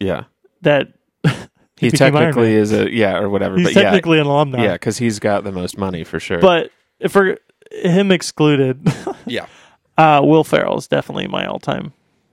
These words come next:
Speaker 2: my all-time favorite.
Speaker 1: Yeah. What's the fav-, what's your favorite Ferrell movie? We
Speaker 2: Ferrell
Speaker 1: talked about that?
Speaker 2: movie?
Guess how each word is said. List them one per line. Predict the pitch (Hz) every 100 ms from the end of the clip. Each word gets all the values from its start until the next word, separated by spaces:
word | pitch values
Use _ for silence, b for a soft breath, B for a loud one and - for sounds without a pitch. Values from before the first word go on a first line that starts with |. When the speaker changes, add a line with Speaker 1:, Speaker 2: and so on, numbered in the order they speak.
| _ _ _ _
Speaker 2:
my | 165 139
all-time | - 139 131
favorite. | 135 127 135 131 _ -
Speaker 1:
Yeah. | 104 92 _ _ _ _ _ _ _ _ _ _
What's | - 117 123
the |
fav-, | - 107 101
what's | 104 -
your | -
favorite | 101 - -
Ferrell | 92 92
movie? | 90 85 82
We | 92
Speaker 2:
Ferrell | - 151 151 139
Speaker 1:
talked |
about | 135 147
that? |
Speaker 2:
movie? | 170 175 196